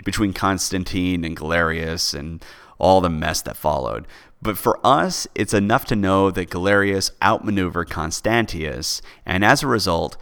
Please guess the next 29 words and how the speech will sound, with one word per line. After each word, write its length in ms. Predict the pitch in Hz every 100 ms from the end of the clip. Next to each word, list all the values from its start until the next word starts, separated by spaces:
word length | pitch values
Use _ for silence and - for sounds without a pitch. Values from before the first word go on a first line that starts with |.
| -
Constantine 880 | - 113 120 120 113 104 110 101 101
was 220 | 87 85
not 420 | 85 87 98 - -
tapped 540 | - 104 87 - - -
as 180 | 85 85
Caesar. 520 | - 95 85 - - - _ _ _ _
And 140 | 92 107
actually, 480 | 180 - 87 80
Constantine 720 | 82 - 120 - 101 - 85 87
was 140 | 87 -
all 200 | 90 131
but 140 | 127
a 60 | 90
prisoner 500 | - 131 127 95 76
of 100 | 82
Galerius. 680 | 82 90 117 80 - - - _ _ _ _ _ _ _ _ _ _
So 180 | - 127
that 260 | 160 214
situation 840 | 180 98 - 82 76 73 85 85 82
showed 360 | - 127 131 113
how 180 | 104
effective 800 | 98 - 185 - 80 80 90 -
Galerius 580 | 92 92 104 139 78 -
was 260 | 82 82 90
at 120 | -
consolidating 680 | 92 82 73 64 - - 85
power. 520 | - 131 123 - - _ _ _ _ _ _ _ _ _ -
But 160 | 123 -
thankfully, 760 | 196 254 - 90 80 55 90